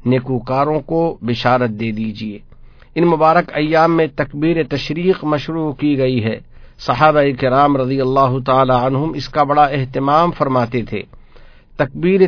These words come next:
تشریق یوم العید کی نماز ظہر سے تیرہ ذی الحجہ کی فجر تک ہر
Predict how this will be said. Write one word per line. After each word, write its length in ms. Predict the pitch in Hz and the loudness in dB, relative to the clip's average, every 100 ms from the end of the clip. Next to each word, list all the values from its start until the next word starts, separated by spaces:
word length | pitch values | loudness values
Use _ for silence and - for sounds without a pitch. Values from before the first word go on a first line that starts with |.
| 180 | 2
تشریق 520 | 143 143 165 190 196 - - - - | -4 -4 -2 0 0 -6 -20 -20 -6
یوم 260 | 127 147 165 | 0 2 2
العید 460 | 160 139 185 190 | 0 -2 -2 -2
کی 180 | 143 156 | -4 -2
نماز 400 | 151 147 151 151 143 120 117 | 0 4 4 4 0 -2 -2
ظہر 280 | 170 170 | 0 0
سے 340 | 160 - 175 175 - | -2 -4 -4 -4 -8
تیرہ 360 | - 151 151 147 | -2 0 4 2
ذی 140 | 139 | 2
الحجہ 520 | 127 135 135 139 143 | -4 -6 -4 -2 -2
کی 120 | 143 127 | -2 -6
فجر 400 | - 165 160 156 | -2 -2 -2 -4
تک 280 | 175 170 - - - - - | -2 -2 -6 -20 -20 -20 0
ہر 120 | 185 | 2